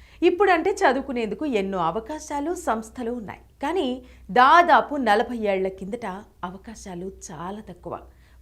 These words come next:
పై చదువులు చదవాలని ఉన్న ఎంతోమంది విద్యార్థులకు అది గగన కుసుమమే అయ్యేది. వారి ఆశ తీరలేదు, కల ఫలించలేదు. ఆ పరిస్థితుల్లో ఓ కారణ జన్ముడు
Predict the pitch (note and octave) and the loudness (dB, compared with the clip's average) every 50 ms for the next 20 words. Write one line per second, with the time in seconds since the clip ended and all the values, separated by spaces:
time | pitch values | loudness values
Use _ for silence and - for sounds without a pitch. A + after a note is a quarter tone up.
0 | - G#3+ G3 G#3+ A3+ A3+ B3 A3+ - G#3 G3+ G3+ F#3+ - F3 D#3+ F3+ G3+ A3 A3 | -4 -2 -2 -2 -2 -4 -8 -12 -12 -12 -12 -14 -12 -12 -12 -10 -8 -8 -8 -8
1 | G#3 F#3+ F#3 F3 F3 E3 E3 E3 E3 - - - A3+ C4+ C#4+ C#4 C#4+ E4 D#4 C#4+ | -8 -10 -10 -10 -10 -10 -10 -12 -12 -14 -14 -8 -6 -6 -6 -6 -6 -8 -8 -8
2 | C4+ A#3 A3 F#3 F3+ F3 - A3 G#3+ - G3+ F3+ F3+ F3 A3 B3+ E4 - - - | -8 -10 -10 -12 -12 -12 -14 -18 -18 -14 -12 -12 -12 -10 -12 -14 -14 -16 -20 -20
3 | - - - F#3 F3 G3+ G#3 G#3+ F#3+ - F#3+ D#3+ E3 F3+ A3 A#3+ C4+ C4 - C#4 | -20 -18 -16 -12 -10 -10 -10 -10 -8 -8 -6 -6 -6 -6 -8 -8 -8 -10 -10 -12
4 | - D4+ D4 D#4 D4+ D#4 D#4 D4 C4 A3+ G#3+ F#3+ - - - - - - _ _ | -10 -10 -10 -10 -10 -10 -8 -8 -6 -4 -4 -4 -6 -8 -12 -20 -20 -20 _ _
5 | _ - - F#3+ G3 F#3+ F#3 F3+ E3+ F3 G3 - - A3 - - F#3 F3+ F#3 F3+ | _ -16 -16 -12 -10 -8 -8 -6 -6 -8 -8 -10 -14 -16 -16 -16 -14 -12 -12 -12
6 | E3+ F3 - - _ _ _ _ _ _ _ - F#3 F3+ F#3+ G3 F#3+ G#3 - - | -12 -12 -14 -18 _ _ _ _ _ _ _ -14 -12 -10 -10 -10 -10 -12 -16 -16
7 | - F#3 F3 F#3 G3 F#3+ - - F#3 F#3 F#3 - - - - - - _ - - | -12 -10 -10 -10 -10 -12 -14 -16 -14 -14 -14 -14 -16 -18 -20 -20 -20 _ -20 -20
8 | - - - - G#3 G#3 - C4+ D4+ F4 F4 F4 F#4+ - F#4+ F4+ E4+ F4+ F4 E4+ | -20 -6 -4 -2 0 2 4 4 4 4 2 0 2 4 4 4 6 4 4 4
9 | D4+ C#4 C#4 C#4+ - C#4+ C4+ C4+ D#4+ E4+ D#4+ D4+ D4+ - - B3 A3 A3+ A#3+ A3 | 4 4 2 4 6 8 8 8 8 6 2 -2 -6 -6 -4 -4 -4 -2 -4 -6
10 | - - | -6 -6